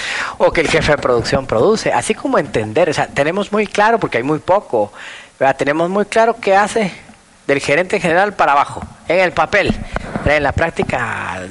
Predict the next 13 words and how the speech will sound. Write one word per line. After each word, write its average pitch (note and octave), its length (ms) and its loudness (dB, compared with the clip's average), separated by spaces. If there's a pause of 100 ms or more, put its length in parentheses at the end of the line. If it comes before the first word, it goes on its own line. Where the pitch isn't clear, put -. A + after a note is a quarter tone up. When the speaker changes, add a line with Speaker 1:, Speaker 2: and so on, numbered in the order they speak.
(200)
Speaker 2:
no F3+ 160 -2
sé F#3 100 -2
qué - 120 -4
tan C3 180 -6
claro, A3 300 0
pero B2 180 2
ahí B2 100 0
está. - 200 -4 (200)
Speaker 1:
Ajá. - 280 -4 (1300)
Speaker 2:
Pero C#3 280 4
del B2+ 180 2
gerente D#3 440 -2
general D#3+ 400 0